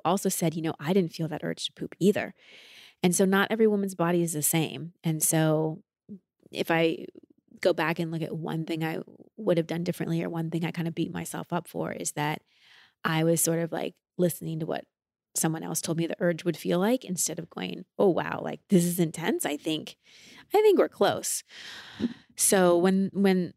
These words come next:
I was in that space, Emmy had messaged the midwives and was like, "She's really, really close." And they were here and they were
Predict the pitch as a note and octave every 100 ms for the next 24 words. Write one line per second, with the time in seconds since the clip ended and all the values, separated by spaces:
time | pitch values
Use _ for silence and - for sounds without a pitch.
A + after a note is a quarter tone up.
0 | - G3 F#3+ F#3 E3+ D#3+ - - - D#3+
1 | E3 - - E3+ E3+ D#3+ E3 D#3+ - F3
2 | D#3 - D#3+ - D#3+ D#3+ D#3+ E3 - D#3+
3 | D#3+ D#3+ D#3+ - D#3+ D3+ E3 D#3+ D#3+ D#3+
4 | D#3 - D#3+ D#3 E3+ - - D#3+ D3+ D3
5 | D#3 D#3 D#3+ - D#3+ D3+ A3 G3 F3+ D#3
6 | D#3+ D#3+ E3 D#3+